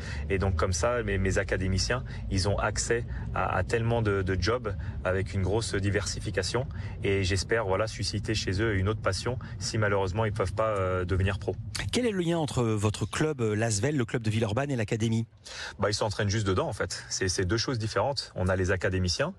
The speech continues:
Speaker 1: et ça c'est... Ils font leur... Euh, on va dire, ils continuent leur passion parce qu'à la base on est une académie de passion. Donc on a le basket, on a le e-sport,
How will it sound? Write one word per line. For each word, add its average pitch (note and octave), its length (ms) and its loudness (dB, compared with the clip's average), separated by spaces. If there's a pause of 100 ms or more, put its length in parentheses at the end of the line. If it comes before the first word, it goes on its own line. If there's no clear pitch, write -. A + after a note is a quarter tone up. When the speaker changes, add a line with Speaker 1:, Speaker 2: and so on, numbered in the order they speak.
Speaker 1:
et - 80 -2
ça G#2+ 160 0
c'est... F2+ 280 0 (460)
Ils F2+ 120 0
font G#2 180 2
leur... F#2 240 2
Euh, F2 260 2
on E2+ 120 0
va F2 100 2
dire, F#2+ 160 2
ils F2 80 0
continuent A#2 320 -2
leur G2 160 0
passion C3 340 -2
parce - 160 -6
qu'à F#2 140 2
la F2+ 100 2
base G#2+ 220 0
on F#2 80 0
est F2+ 80 2
une F2+ 100 0
académie F2+ 380 0
de E2+ 40 -4
passion. C#3 360 -2
Donc G2+ 160 0
on F#2 80 2
a F2 60 2
le E2 80 0
basket, G#2 500 0
on F2+ 80 -2
a F2 80 0
le E2+ 180 0
e-sport, G#2+ 520 0